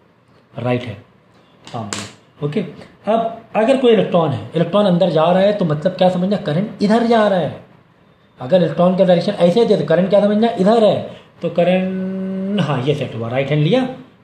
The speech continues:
करंट के लिए, फिंगर इनसाइड, ये फिंगर है मेरी इनसाइड, ये थंब है, करंट इधर, और पाम किधर है, इधर आया नीचे की तरफ। तो इसके लिए, नेगेटिव के लिए फोर्स नीचे की तरफ लग जाएगा।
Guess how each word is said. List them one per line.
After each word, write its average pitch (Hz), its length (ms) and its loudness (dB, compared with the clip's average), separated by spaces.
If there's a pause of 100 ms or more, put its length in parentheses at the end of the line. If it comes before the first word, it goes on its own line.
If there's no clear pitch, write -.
करंट 170 260 2
के 170 80 -2
लिए, 175 220 -2
फिंगर 156 380 0
इनसाइड, 214 400 2 (480)
ये 131 60 -6
फिंगर 160 340 0
है 202 60 0
मेरी 196 140 0
इनसाइड, 208 640 -2 (320)
ये 147 80 2 (120)
थंब 185 200 2
है, 190 80 4 (100)
करंट 185 380 0 (340)
इधर, 196 480 0 (280)
और 139 180 -8
पाम 175 200 0
किधर 185 220 2
है, - 160 0
इधर 131 200 -2
आया 101 120 -10
नीचे 123 280 -10
की 113 60 -12
तरफ। 101 220 -18 (460)
तो - 60 -8 (120)
इसके 175 260 0
लिए, 156 120 2
नेगेटिव 156 500 2
के 180 100 0
लिए 190 120 2
फोर्स 185 460 -2
नीचे 147 260 0
की - 80 -8
तरफ 107 160 -14
लग 104 140 -16
जाएगा। 107 340 -18